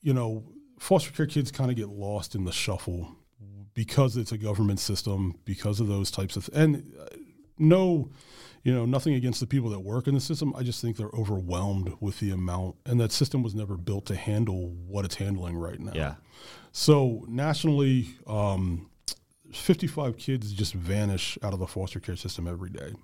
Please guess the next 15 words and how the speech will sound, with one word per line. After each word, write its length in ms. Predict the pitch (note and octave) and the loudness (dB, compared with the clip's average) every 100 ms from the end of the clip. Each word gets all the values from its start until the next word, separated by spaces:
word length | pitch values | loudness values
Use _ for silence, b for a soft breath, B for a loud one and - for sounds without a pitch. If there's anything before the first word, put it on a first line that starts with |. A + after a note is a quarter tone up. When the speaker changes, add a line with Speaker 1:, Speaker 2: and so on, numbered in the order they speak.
| - | -10
Speaker 1:
They 100 | A#2 | -4
just 120 | A2 | -2
Speaker 2:
Every 260 | A2 D#2+ D2+ | -2 -2 -4
Speaker 1:
disappear. 20 | C#2 | -2
Speaker 2:
day. 260 | D2 D2 D2 - B B B B B | -2 -2 -6 -12 B B B B B
Speaker 1:
It's 100 | - | 2
over 160 | D3+ D3 | 4 4
twenty 300 | B2+ D3 C#3+ | 2 2 2
thousand 380 | C3 B2 A2 G#2 | 2 0 0 -2
kids 220 | A2+ F2+ | -6 -8
a 40 | F2+ | -8
year 280 | F#2 F2 A2 - | -8 -8 -10 -6
that 120 | A2+ | -4
just 180 | G#2 G#2+ | 0 0
disappear 560 | A#2 - G2+ G#2 F2+ | 0 -2 -8 -6 -6